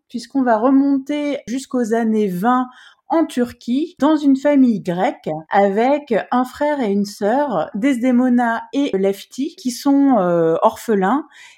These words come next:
et qui décident de fuir leur pays puisqu'ils sont menacés par les Turcs dans la guerre que mènent les Turcs contre les Grecs.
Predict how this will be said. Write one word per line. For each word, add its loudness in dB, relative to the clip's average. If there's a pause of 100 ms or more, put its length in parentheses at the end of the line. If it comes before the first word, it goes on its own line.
(140)
et 2 (100)
qui -4
décident -4
de 0
fuir -2
leur 0
pays -2
puisqu'ils -10
sont -2
menacés -2
par 0
les -2
Turcs -6 (480)
dans 0
la 0
guerre 0
que -4
mènent 0
les 0
Turcs -4
contre -4
les 0
Grecs. -6